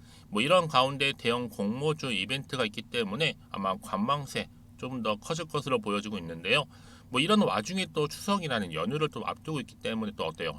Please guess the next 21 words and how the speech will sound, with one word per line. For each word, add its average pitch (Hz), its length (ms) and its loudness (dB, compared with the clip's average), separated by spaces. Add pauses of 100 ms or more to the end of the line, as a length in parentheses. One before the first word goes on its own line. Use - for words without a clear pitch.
기대가 123 400 0
별로 117 520 0 (280)
안 101 260 0
되는 120 200 0
증시이기도 98 580 -6
합니다. 98 460 -4 (460)
그럼에도 185 420 2
불구하고 104 520 -2
여러분 78 280 -8 (100)
어때요? 80 400 -10
천천히 123 480 -6
좀 135 320 0
지켜보면서 117 920 0 (520)
기회가 143 320 4
왔을 85 260 0
때 110 100 2
반드시 151 840 -2
잡고 120 520 -6
가실 - 300 -8
필요가 98 300 -6
있다라고 82 540 0